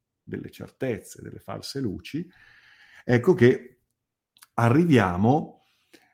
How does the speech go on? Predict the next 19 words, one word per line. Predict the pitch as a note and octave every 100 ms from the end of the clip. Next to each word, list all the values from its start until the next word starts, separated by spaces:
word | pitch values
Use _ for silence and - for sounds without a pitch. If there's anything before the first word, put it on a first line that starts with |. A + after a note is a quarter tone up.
| _ -
a | A2 A2 A2
un, | A#2 A2+ A2
eh, | G2+ F#2+ F2+ F2 F2 -
passo | D3+ B2 B2+
successivo, | - A#2 B2 A#2 - G#3 G2+ - -
l'attraversamento | G#2 G2+ G#2 G2+ G2+ - G#2+ A2+ A#2 A2+
dei | G2 F#2+
piani | A2 G2 G2
astrali, | F#2 - D#3 C#3+ G#2 F#2+ F2+
quindi | - A#2 A2 G2 G2
dobbiamo | - G#2+ G#2+ G#2
fare | G#2 G#2
i |
conti | G#2 F2+ C3 B2
col | G2 F#2
nostro | F#2+ F#2 F#2+
passato, | G2+ - - F#2+ B2 A2 F#2 G2
i | G2
nostri | G#2 G#2 - G#2 G2+ G#2